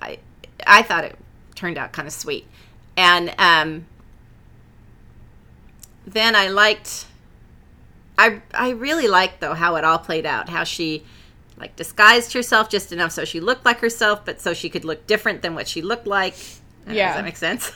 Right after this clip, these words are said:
Speaker 1: <laughs>
Speaker 2: Yeah, I get you.
Speaker 1: And, um, you know, how she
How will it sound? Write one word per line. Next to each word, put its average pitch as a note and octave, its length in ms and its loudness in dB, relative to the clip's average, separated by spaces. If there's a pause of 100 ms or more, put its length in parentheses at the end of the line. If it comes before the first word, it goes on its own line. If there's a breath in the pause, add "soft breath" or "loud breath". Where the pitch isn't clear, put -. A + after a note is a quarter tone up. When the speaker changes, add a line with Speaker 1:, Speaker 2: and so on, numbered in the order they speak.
(140)
Speaker 1:
<laughs> - 180 2
Speaker 2:
Yeah, F3+ 200 2
I F#3+ 100 -4
get F3 220 -10
you. F#3 140 -14 (180)
Speaker 1:
And, A#3 360 4
um, G3 560 2 (1160)
you A3 160 -4
know, F3 220 0
how G#3 300 4
she G3+ 520 -4